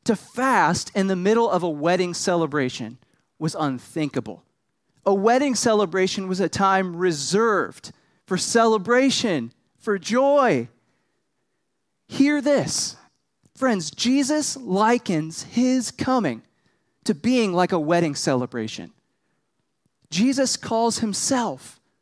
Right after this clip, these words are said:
the bridegroom. He's the one preparing the party. He's the one kicking things off.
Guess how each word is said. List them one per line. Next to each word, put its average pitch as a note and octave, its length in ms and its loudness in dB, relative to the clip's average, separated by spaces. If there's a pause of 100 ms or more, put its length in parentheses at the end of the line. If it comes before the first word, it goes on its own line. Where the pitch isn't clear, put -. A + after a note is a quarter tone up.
(260)
the G#3+ 80 -12
bridegroom. F#3 760 -2 (800)
He's C4+ 360 2
the D4 120 0
one F#3 400 0 (120)
preparing A3+ 760 -2
the G3+ 100 -2
party. F#3+ 520 -2 (840)
He's D4+ 440 4
the B3+ 120 2
one A3+ 420 2
kicking B3 540 -2
things A3+ 520 -2 (260)
off. G3 380 2